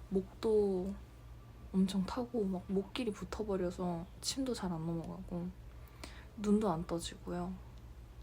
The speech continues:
그래서 저는 머리맡에 인공 눈물 두고 항상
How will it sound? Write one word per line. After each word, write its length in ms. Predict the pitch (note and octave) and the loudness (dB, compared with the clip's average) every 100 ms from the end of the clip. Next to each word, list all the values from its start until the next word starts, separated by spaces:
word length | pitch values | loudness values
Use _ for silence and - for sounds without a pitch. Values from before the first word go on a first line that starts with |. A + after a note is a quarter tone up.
| - - - | -16 -16 -14
그래서 200 | - G3+ | -10 -6
저는 600 | - G3 F3+ F3+ F3 F3+ - - | 0 4 6 4 2 -2 -6 -2
머리맡에 520 | F3+ G3 G3 F#3+ F#3+ | 2 4 2 0 -2
인공 320 | F3 F3+ G3+ | 0 2 4
눈물 280 | G3+ F#3 F#3 | 4 4 2
두고 420 | - F3+ E3+ E3+ | -2 -8 -4 0
항상 540 | F#3+ G3+ G3 F3 F3 | 0 0 0 -2 -4